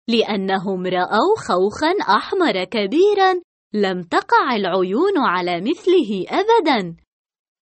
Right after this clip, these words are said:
فرحت بنان فرحاً شديداً، نهضت من مكانها وأخذت الشاب الجميل النشيط الصادق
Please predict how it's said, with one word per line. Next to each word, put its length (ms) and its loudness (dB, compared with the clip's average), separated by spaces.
فرحت 680 0
بنان 580 2
فرحاً 580 0
شديداً، 920 0
نهضت 580 0
من 280 -6
مكانها 760 0
وأخذت 720 0
الشاب 640 -2
الجميل 720 -2
النشيط 680 -4
الصادق 680 0